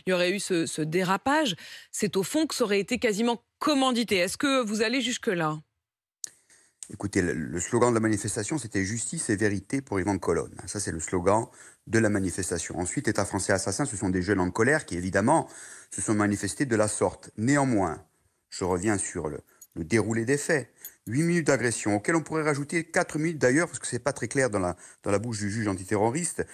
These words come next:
Speaker 2: quatre minutes avant d'appeler les secours. Dans un système carcéral comme celui d'Arles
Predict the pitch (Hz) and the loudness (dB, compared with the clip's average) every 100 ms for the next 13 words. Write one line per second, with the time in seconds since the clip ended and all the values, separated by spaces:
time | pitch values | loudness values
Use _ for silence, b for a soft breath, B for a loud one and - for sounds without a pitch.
0 | B _ 143 - 151 139 120 120 151 180 | B _ -2 0 2 4 4 2 0 0
1 | 165 131 107 - - - B B B B | 0 0 -6 -10 -16 -16 B B B B
2 | 110 113 131 151 - 170 127 85 - - | 0 2 0 -2 0 2 2 0 -8 -20
3 | - 143 - 147 139 113 107 92 101 95 | -4 -2 0 0 0 0 -2 -2 -6 2
4 | 120 95 76 | 4 4 0